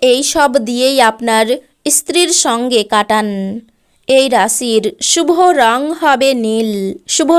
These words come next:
সংখ্যা হবে ঊনষাট। তো বন্ধুরা, ভিডিওটি এই পর্যন্তই।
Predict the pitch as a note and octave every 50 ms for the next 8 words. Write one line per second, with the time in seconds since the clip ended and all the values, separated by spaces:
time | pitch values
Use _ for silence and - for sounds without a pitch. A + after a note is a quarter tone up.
0 | E4 E4 - D#4+ C4 B3+ C4+ C#4+ - E4+ D4+ D4 D4+ B3+ G#3+ A#3+ A#3 A3+ A3+ A#3
1 | A3+ - _ _ _ _ - B3+ B3 C#4+ F#4+ - - D4 A3+ G3+ G3 G3 G3 -
2 | - G#3 - _ _ _ _ _ _ - C4+ A#3+ G3 A3 A#3 B3+ C4+ C#4+ D4 D4
3 | A#3+ A3 G#3 G3 G3 G3 F#3 - - A3 C4 C#4 C4+ A3+ C4 D4+ D4+ D#4 D#4 D#4
4 | C#4+ C#4+ C#4+ C#4+ D4 C#4+ - _ _ _ _ _ - C4 B3 A#3+ C4+ C4+ - D4
5 | C#4 C4+ B3 A3 A3+ G#3 G#3 A3 A#3+ - A#3+ A3 G#3 G3 F#3+